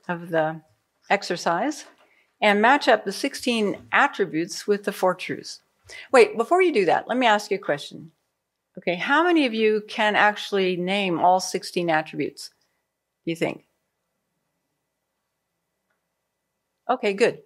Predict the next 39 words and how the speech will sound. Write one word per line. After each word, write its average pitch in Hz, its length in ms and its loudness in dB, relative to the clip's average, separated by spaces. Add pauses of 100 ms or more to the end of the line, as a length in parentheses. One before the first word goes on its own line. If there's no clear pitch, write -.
This 208 200 -2
will 247 80 -6
come 240 220 -2
in 233 60 -4
handy 220 240 2
then. 202 180 0 (160)
<laughs> - 140 -18
I - 120 8
mean, 277 140 8
not 269 240 8
good, 208 260 8
but, 190 160 4 (440)
<laughs> - 240 -14
um, 208 280 6 (140)
maybe 311 240 8
this 320 220 4
will 269 80 8
help. 269 340 6 (400)
<laughs> - 1800 2 (500)
This 240 180 0
will 262 80 6
be 233 140 8
worthwhile. 220 840 6 (220)
<laughs> - 220 2
This 220 160 2
will 214 80 0
be 196 120 0
a 175 80 2
worthwhile 196 380 0
exercise. - 580 -10 (1300)
Okay, - 260 -10
so - 220 -10
just 190 240 -8
take 196 160 -6
a - 40 -6
minute 185 260 -4
to 185 100 -8
do 175 160 -6
that. 320 200 -2